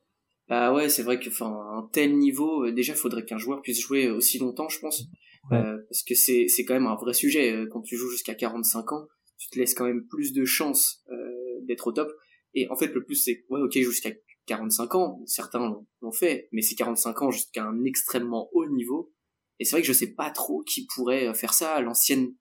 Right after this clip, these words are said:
Speaker 1: N F L aussi était plus portée sur la passe, et donc des quarterbacks moins mobiles, donc qui se mettaient parfois moins en danger. Et, et les blessures vont peut-être arriver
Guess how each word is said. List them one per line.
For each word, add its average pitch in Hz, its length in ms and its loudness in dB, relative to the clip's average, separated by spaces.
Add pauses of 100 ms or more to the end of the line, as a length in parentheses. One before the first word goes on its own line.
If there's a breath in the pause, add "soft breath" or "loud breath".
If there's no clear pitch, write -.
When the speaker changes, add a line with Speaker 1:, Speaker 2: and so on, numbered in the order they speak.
(120)
Speaker 1:
N 123 200 0
F 131 120 0
L 123 100 6
aussi 123 240 4
était 110 140 0
plus - 200 -4
portée - 280 -6
sur 120 160 0
la 110 100 -2
passe, - 400 -2 (420 soft breath)
et 113 220 4
donc 123 180 0
des 117 80 2
quarterbacks 117 480 -6
moins 151 220 -2
mobiles, 160 400 0
donc 113 140 -4
qui - 60 -2
se - 120 -6
mettaient - 140 -6
parfois 117 300 -6
moins 131 260 -2
en 151 40 -4
danger. 156 460 -4 (340 loud breath)
Et, 110 840 2
et - 20 0 (260)
les 127 160 2
blessures 127 300 2
vont 123 100 -6
peut-être 127 160 -6
arriver 117 280 -2